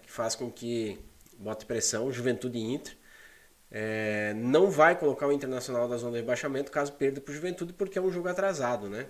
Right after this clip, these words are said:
No, o, os adversários, é, eu não sei se o Corinthians vai jogar também, jogo atrasado.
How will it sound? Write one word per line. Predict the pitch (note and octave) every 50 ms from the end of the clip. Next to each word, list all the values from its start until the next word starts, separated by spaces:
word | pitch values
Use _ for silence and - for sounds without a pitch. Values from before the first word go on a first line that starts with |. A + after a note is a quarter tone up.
| -
No, | A2+ G#2+ A2 A2
o, | G#2 A2 D#2 - G#2 G#2 G2 F#2+ - - G2
os | G2+ G2
adversários, | A2 G#2 G#2 A2 A#2 G#2+ - - A2+ A2 A#2 A#2 G#2+ - - - - - - - - - - - - - - - - -
é, | G2+ G#2 G#2+ G#2 - A2+
eu | A#2
não | A#2+ A#2
sei | A2 - C3
se | B2+ -
o | -
Corinthians | - B2 G#2+ G2+ B2+ C#3 - C3 A2
vai | G2+ A2+ A2
jogar | G2+ A2 G2+ G#2 A2 A2+ -
também, | - G#2 F#2+ G2 A2 B2 A#2
jogo | G#2+ G#2 G2+
atrasado. | G2+ F#2+ - F#2+ F#2 F2+ F#2+ F#2+ G2 A#2 C3+ C#3